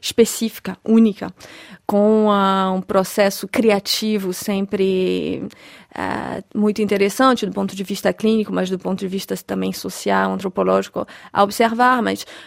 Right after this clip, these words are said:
o que a gente observa, se nós falarmos, por exemplo, da experiência do Brasil,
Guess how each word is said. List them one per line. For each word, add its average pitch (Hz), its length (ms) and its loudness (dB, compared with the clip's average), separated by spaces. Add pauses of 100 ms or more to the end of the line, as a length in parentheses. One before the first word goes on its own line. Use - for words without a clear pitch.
(160)
o 220 80 -8
que 247 100 6
a 226 40 10
gente 226 260 2
observa, 202 420 2 (160)
se - 180 -4
nós 220 200 2
falarmos, 208 460 2
por 202 120 -4
exemplo, 202 220 -2
da 196 60 0
experiência 208 500 -2
do 196 100 -2
Brasil, 208 640 0